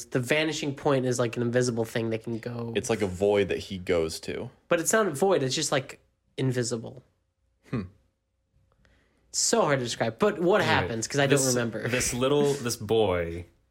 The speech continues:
Speaker 1: Yes.
Speaker 3: I never caught the name, but
Speaker 2: Boy.
Speaker 3: it's a little, like,
Speaker 1: I didn't get his name either.
Speaker 3: don't even know the age, but he's wearing a pointy orange hat.
Speaker 1: I would say he's, like, f-, six to eight in that
Speaker 3: Yeah.
Speaker 1: range.
Speaker 3: Pointy orange hat.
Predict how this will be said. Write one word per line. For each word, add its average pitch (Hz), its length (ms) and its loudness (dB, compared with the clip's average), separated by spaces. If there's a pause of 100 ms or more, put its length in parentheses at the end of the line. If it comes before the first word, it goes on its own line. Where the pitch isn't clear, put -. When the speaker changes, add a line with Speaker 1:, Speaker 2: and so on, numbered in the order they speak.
(120)
Speaker 1:
Yes. 131 320 -8
Speaker 3:
I 110 60 -4
never 113 220 0
caught 120 360 -2
the 107 60 0
name, 90 540 -4 (100)
but 92 220 2
Speaker 2:
Boy. 76 80 0
Speaker 3:
it's - 120 -4
a 107 60 -2
little, 110 540 -2
like, 92 520 -8 (560)
Speaker 1:
I 127 180 -6
didn't 110 120 -10
get 120 100 -12
his 123 100 -10
name 120 140 -6
either. 107 100 -6
Speaker 3:
don't 113 180 0
even 113 160 -2
know 104 120 2
the 92 200 -6
age, 85 360 -4
but 107 80 -12
he's 95 140 -6
wearing 113 460 -2
a 92 80 -8 (260)
pointy 127 500 -6
orange 101 380 -4
hat. - 480 -12
Speaker 1:
I 156 140 2
would 180 120 4
say 185 160 2
he's, 151 180 0
like, 123 340 -2 (340)
f-, - 60 -16
six - 920 -2
to - 240 -10
eight - 380 -8 (160)
in 127 120 -2
that 110 120 -2
Speaker 3:
Yeah. 107 80 -12
Speaker 1:
range. 113 560 -6 (640)
Speaker 3:
Pointy 120 200 -8
orange 104 220 -4
hat. 90 300 -8